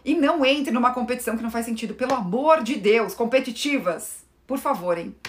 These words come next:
Então é isso, gente. Mais uma live emergência de estilo nove um com a Vivi às nove e onze da manhã, de segunda a sexta, aqui no Instagram, tá bom?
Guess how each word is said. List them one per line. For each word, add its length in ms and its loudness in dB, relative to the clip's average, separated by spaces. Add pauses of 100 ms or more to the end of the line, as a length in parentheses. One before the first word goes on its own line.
(520)
Então 160 8
é 160 6
isso, 180 -6
gente. 600 2 (600)
Mais 460 4
uma 340 6
live 540 4 (100)
emergência 680 -2
de 240 -4
estilo 360 -6
nove 380 4
um 200 4
com 80 0
a 40 2
Vivi 280 -4
às 160 -2
nove 280 0
e 20 -4
onze 380 -6
da 220 2
manhã, 460 -2 (380)
de 360 -2
segunda 560 2
a 40 0
sexta, 420 -2
aqui 420 0
no 60 -8
Instagram, 440 -6 (140)
tá 80 -6
bom? 380 2